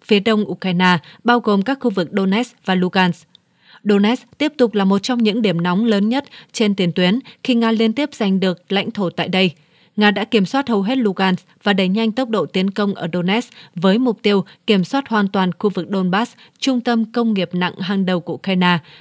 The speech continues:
cũng như nơi tập trung nguồn trữ lượng khoáng sản dồi dào của Kiev. Vào tháng chín, lực lượng của Moscow đã tiến quân với tốc độ nhanh nhất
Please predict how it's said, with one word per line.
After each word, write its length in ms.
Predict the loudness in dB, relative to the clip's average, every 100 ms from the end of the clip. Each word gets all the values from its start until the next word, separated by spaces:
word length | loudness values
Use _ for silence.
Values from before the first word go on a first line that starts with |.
| _
cũng 180 | -2 2
như 180 | 4 2 0 -4
nơi 200 | 0 0
tập 160 | -2 -6
trung 280 | -4 -2 0
nguồn 220 | 2 0
trữ 180 | 0 -2
lượng 260 | -2 -2 -4
khoáng 280 | -4 -2 -2
sản 300 | -2 -2 -2
dồi 200 | -2 -2
dào 240 | 0 -2
của 140 | -2 -6
Kiev. 360 | 0 0 0 -2 _ _ _ _ _ _ _ _ _ -20 -12
Vào 240 | 0 2 2
tháng 200 | 0 -2
chín, 320 | 0 0 0 -4 -10
lực 140 | 0 2
lượng 260 | 2 0
của 100 | -2
Moscow 500 | -2 -2 -4 -2 0 -2 -6
đã 220 | -4 -4 -2
tiến 220 | -2 -2
quân 280 | 0 0 0
với 180 | -2
tốc 160 | -4 -2
độ 180 | -2 -2
nhanh 200 | -2 0
nhất 180 | 0 -2